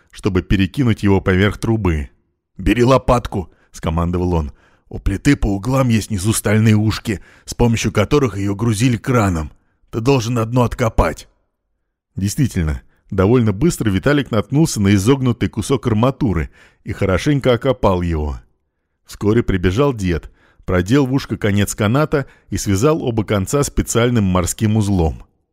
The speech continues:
Потом он посмотрел на свои часы. Это была единственная в своем роде Монтана,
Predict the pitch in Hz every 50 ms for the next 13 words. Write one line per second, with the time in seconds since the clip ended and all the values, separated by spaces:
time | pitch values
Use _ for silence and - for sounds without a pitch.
0 | _ _ _ _ _ _ - - 98 92 - 147 143 127 110 - 110 - 117 107
1 | 101 - 127 127 127 113 107 95 - 117 120 120 117 - 151 143 - - - 85
2 | 76 65 - _ _ _ _ _ _ _ - _ _ - 120 - - - 110 123
3 | 120 120 117 131 143 135 - - 127 113 104 - 131 127 117 113 117 131 123 101
4 | 101 95 101 117 131 127 - 110 87 87 78 69 -